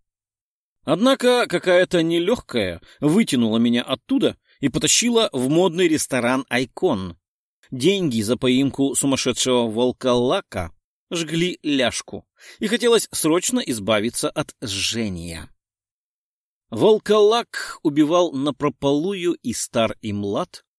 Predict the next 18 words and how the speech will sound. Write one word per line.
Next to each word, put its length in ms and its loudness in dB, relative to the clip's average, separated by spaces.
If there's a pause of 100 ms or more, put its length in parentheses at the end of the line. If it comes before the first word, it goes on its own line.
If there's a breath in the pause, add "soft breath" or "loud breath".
(320)
так 180 0
что 220 0
я 240 2
обезглавил 640 2
его 580 0
без 260 -2
сожаления. 920 -4 (500 loud breath)
Не 240 2
дело 340 2
это 480 -4
детей 320 0
да 120 -2
стариков 520 -2
калечить 540 -4 (180 soft breath)
и 100 -2
зубищами 600 -2
их 320 -4
рвать, 480 -4